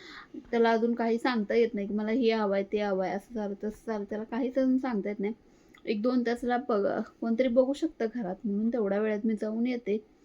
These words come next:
पण छान वाटतं कधीतरी तेवढंच, काय म्हणतात, एक दोन तास तेवढंच रिलॅक्स असतं, रिलॅक्स मोडमध्ये असतं की सगळं टेन्शन विसरायचं आणि स्वतःला काहीतरी शिकायचं आहे म्हणून जायचं. नाहीतर इतर वेळेस मग काय भरपूर टेन्शन असतं डोक्यात, म्हणजे काय टेन्शन म्हणण्यापेक्षा विचार असतात भरपूर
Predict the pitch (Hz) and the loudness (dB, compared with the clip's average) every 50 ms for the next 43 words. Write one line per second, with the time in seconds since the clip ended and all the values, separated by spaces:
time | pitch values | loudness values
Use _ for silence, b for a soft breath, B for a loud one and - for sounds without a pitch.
0 | b b b b _ _ - 247 240 - 254 262 285 285 302 320 302 254 240 - | b b b b _ _ 0 2 2 2 2 4 6 8 8 8 6 6 4 0
1 | 226 226 247 233 226 214 - 220 233 - - 254 240 226 208 196 220 254 254 254 | 0 2 2 2 2 2 0 0 0 2 4 4 6 6 6 4 4 2 2 2
2 | - 254 226 226 247 240 226 - - 226 233 220 226 220 233 233 240 254 254 254 | 2 2 2 4 2 2 0 0 2 2 2 2 4 4 4 6 6 6 6 4
3 | 254 247 247 - - 262 240 226 220 220 226 254 240 233 226 214 214 240 - - | 4 0 -2 -2 -2 0 2 4 4 2 4 4 4 4 4 4 2 0 -2 -2
4 | 254 247 240 - - 180 185 190 208 208 220 214 233 247 - 294 240 233 226 233 | -4 -4 -4 -2 -2 -2 -2 0 0 2 2 2 2 4 4 4 4 4 2 0
5 | 233 226 226 220 226 226 226 - - 226 214 269 240 277 247 233 247 247 262 262 | 0 0 0 0 0 -2 -2 -2 -4 -4 -4 2 2 4 4 4 4 6 6 6
6 | 254 240 - 240 240 247 262 247 - 233 220 220 214 208 - 214 196 196 214 233 | 6 6 4 4 4 4 4 2 2 0 0 0 2 2 2 2 2 2 0 0
7 | 226 - 240 220 - 226 226 240 247 262 247 269 262 - 294 254 - 220 214 214 | -2 -2 -4 -2 0 0 0 2 2 2 0 0 -2 -2 -2 0 0 0 -2 0
8 | - 240 240 254 254 233 226 220 226 240 247 254 262 240 220 196 190 - - 190 | 0 0 0 2 2 2 2 2 2 2 2 2 2 2 2 2 0 0 -2 -4
9 | - - B B B B B B B B - 330 240 233 269 262 269 247 277 262 | -4 -4 B B B B B B B B -4 -2 -2 2 4 2 6 6 6 6
10 | 285 294 294 294 320 285 277 277 277 254 240 285 269 247 214 - - 262 269 294 | 6 4 4 4 4 4 6 4 4 6 6 6 6 6 4 2 8 8 8 8
11 | 311 311 - 330 294 262 254 - 240 240 220 220 - 214 196 196 214 202 185 - | 8 6 4 2 4 4 2 2 0 0 -2 -4 -4 -2 0 0 0 0 0 -2
12 | 190 196 208 208 202 208 214 214 220 220 220 269 269 262 254 262 277 277 294 311 | -4 -2 -2 -2 -2 -2 -2 -2 -4 4 6 6 8 8 6 6 6 6 6 6
13 | 285 277 277 269 277 269 262 285 277 269 262 226 262 247 247 247 254 - 247 208 | 6 4 6 4 4 4 6 6 6 6 6 6 4 4 4 2 0 -2 -2 0
14 | 202 233 214 208 - 170 | 0 0 0 0 -4 -6